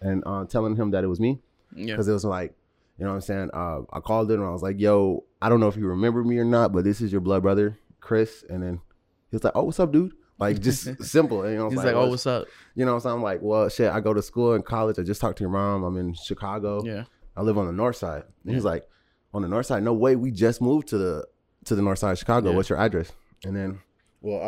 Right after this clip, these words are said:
Speaker 1: um, he had sent me his address and I put it in the G P S and it was six minutes away. And then,
Speaker 2: Goddamn.
Speaker 1: so we're like, "What the fuck?" I'm like, "Bro, I get off of work in, like, thirty minutes. Let's link up and shit."
Speaker 2: Yeah.
Speaker 1: And he was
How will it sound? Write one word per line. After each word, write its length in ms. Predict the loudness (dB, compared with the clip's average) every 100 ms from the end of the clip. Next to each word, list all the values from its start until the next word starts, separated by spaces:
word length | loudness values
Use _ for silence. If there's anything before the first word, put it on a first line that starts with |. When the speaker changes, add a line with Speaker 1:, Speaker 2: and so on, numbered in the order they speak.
| -4
Speaker 1:
um, 80 |
he 100 | 0
had 140 | 0 2
sent 160 | 0
me 140 | 0 0
his 200 | 0 0
address 320 | 0 0 0
and 80 | -2
I 40 |
put 180 | 0 0
it 40 |
in 40 | 0
the 60 | -4
G 140 | -6
P 160 | 0 2
S 160 | 2
and 80 | 0
it 20 |
was 80 | -2
six 180 | -2 -2
minutes 180 | -2 -2
away. 200 | 0 -2 -2 _ _ _ _ -16
And 180 | -8 -6
then, 80 | -6
Speaker 2:
Goddamn. 240 | -6 -12 -20 -6
Speaker 1:
so 120 | 2
we're 120 | 2
like, 200 | 2 -2
"What 160 | -8 -10
the 120 | -14 -10
fuck?" 220 | -8 -6
I'm 100 | -4
like, 140 | -6 -4
"Bro, 160 | -2
I 80 | -2
get 140 | 0
off 100 | -2
of 80 | 0
work 240 | 0 0 0
in, 80 |
like, 160 | -2 -2 -2
thirty 260 | 0 2 4
minutes. 320 | 4 4 2
Let's 140 | -2 -2
link 180 | -2 -2
up 160 | -2
and 120 | -4
shit." 140 | -6 -6
Speaker 2:
Yeah. 160 | -6 -8 -14
Speaker 1:
And 140 | -4
he 140 | 0 0
was 160 | -2